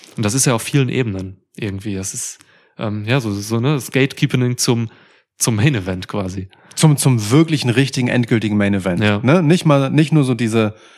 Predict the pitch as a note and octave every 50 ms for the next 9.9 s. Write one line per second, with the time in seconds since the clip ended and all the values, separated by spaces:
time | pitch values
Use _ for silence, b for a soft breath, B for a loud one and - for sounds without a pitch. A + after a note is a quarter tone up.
0 | B B B _ - F#2 G2 G#2+ G2+ - - C3 - - B2 A2 B2 G#2 - -
1 | G#2+ G2 C3+ C3 - - C3 C3 B2+ B2 B2 A#2+ B2+ A#2+ C3 B2 - C3 B2 B2
2 | B2+ - - - B2 B2 C3+ B2 G2+ G#2+ G2 G#2 A2+ C3 E3+ - C#3 A#2+ A#2+ A2+
3 | G#2 - - G2+ F2+ F2 F#2 F#2+ G2 G#2 A2 A2+ A#2+ B2 - - A#2+ A2+ A2 A#2
4 | A2+ G2+ - b b b b b _ _ _ - C#3 C3 B2+ B2+ B2 A2+ G#2 A2
5 | A2 G#2+ G#2 G#2 - - - - - G#2+ G#2+ - - - G2+ G2 F#2+ G2 F#2 -
6 | - G2+ F#2+ - - - - - - A2 G2+ A#2+ A2 A#2+ A2 G#2+ A2+ A2+ - -
7 | A2+ G#2+ G#2+ G#2+ A2 A2 G#2+ G2+ F#2 F#2 G2 G2 G2+ G#2+ - - A2 G#2+ G#2+ -
8 | - - - - - A2 G#2 G2+ G2+ B B B B - A#2 G#2 G#2+ A2+ B2 -
9 | - A2+ - A2 A2+ A#2 - - F#2+ F#2 F2+ - _ _ _ - -